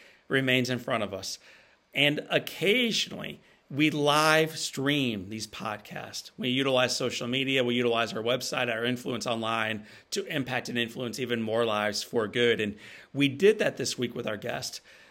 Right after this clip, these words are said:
because I was absolutely humbled and thrilled to live stream this episode earlier today with New York Times bestselling author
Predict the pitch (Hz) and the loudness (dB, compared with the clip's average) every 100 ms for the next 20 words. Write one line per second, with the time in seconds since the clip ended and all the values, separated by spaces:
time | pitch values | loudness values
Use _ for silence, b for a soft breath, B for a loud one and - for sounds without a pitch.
0 | b _ _ - 131 147 156 147 127 - | b _ _ -6 -2 2 4 4 2 0
1 | 165 190 190 - 156 151 - 160 139 135 | 2 2 0 -4 0 0 0 -2 -2 -2
2 | - 175 202 196 185 - 156 127 123 143 | 2 4 6 6 4 0 -4 -2 2 4
3 | 135 117 120 117 - - 147 123 123 135 | 6 6 2 -2 -8 -4 0 2 4 4
4 | 143 - 151 120 147 - - 135 - 123 | 2 0 -2 2 2 2 -2 -2 0 2
5 | 131 139 160 202 - 143 135 123 139 151 | 4 4 4 2 2 0 0 0 2 4
6 | 175 160 139 117 107 180 - 220 220 175 | 2 2 0 0 -2 -2 0 0 0 4
7 | 151 165 185 170 | 4 2 0 -2